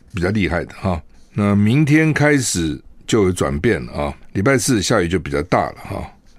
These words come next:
然后礼拜六哦，礼拜六水汽还是多哦，嗯，尤其是北部、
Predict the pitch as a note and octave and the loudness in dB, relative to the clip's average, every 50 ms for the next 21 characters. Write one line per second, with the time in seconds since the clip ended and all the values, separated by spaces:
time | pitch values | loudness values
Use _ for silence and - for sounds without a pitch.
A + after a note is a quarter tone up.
0 | - - G2 G#2 A#2 A#2 B2+ B2+ A2+ F#2+ G2 A#2 C#3+ D3 D3 F3+ E3+ A#2+ F2 - | -6 -2 0 0 2 2 2 2 2 2 2 2 2 4 4 4 4 2 0 -4
1 | - - - G2 F2 C#2+ C2 B1+ - - - - - - F#2+ F2+ A2 C3 C3+ C3 | -8 -14 -12 -10 -8 -6 -6 -8 -8 -10 -12 -12 -8 -6 -4 -2 0 2 2 4
2 | D3 D3 A#2 F2+ - - - - - - - - G#2 F2+ F2 - C3 G#2 F#2 F#2 | 4 4 4 2 -2 -6 -14 -20 -14 -8 -2 0 2 2 2 2 2 2 2 2
3 | - G2 E2+ - G#2 G2+ F#2+ G2 - - - - - E2 D2 D2 D#2 - - - | 0 -4 -2 0 2 4 4 2 0 -2 -8 -10 -8 -8 -8 -8 -12 -14 -16 -18
4 | - - - - F#2+ F#2+ F#2+ F#2+ F#2 F#2 F#2 F#2 F#2 F#2 F#2+ F#2+ F#2 G#2 A#2+ A#2 | -20 -12 -6 -2 0 2 2 2 2 2 2 2 2 2 2 2 4 4 2 2
5 | - - G2 F2+ F2+ F2+ E2 E2+ F#2+ F#2+ F#2 F2+ F2 F2 E2+ E2 E2 D#2+ D#2+ D2+ | 2 0 0 0 0 -2 -2 -2 0 0 2 2 2 2 0 0 0 0 -2 -2
6 | D2 - E2 E2 E2+ F2+ A#2 G#2 - | -2 -2 -2 0 0 2 0 0 0